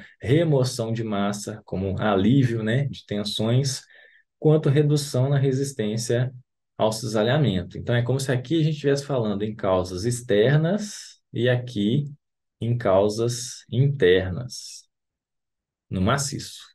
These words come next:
E aqui tá listado, ó, execução de corte, né, com a geometria incorreta,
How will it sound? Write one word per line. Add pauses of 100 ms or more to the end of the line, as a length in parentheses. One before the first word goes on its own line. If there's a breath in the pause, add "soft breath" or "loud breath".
(520)
E
aqui
tá
listado,
ó, (120)
execução (140)
de
corte,
né,
com
a
geometria
incorreta,